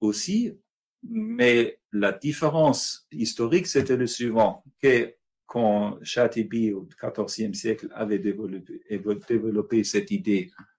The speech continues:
telle qu'on le, l'utilise aujourd'hui en grande partie,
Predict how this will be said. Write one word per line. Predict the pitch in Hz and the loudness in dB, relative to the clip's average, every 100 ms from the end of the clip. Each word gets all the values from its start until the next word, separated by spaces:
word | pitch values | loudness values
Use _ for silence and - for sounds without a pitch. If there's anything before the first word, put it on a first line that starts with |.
| _ | _
telle | 110 101 | 0 2
qu'on | 104 104 | 4 2
le, | 98 98 98 92 | 2 2 4 2
l'utilise | 92 87 107 104 - | -2 -4 0 0 -2
aujourd'hui | 98 98 87 98 92 | -2 -2 -2 -6 -4
en | |
grande | 90 98 95 | -6 -6 -4
partie, | 107 107 185 208 | -4 -4 -2 -2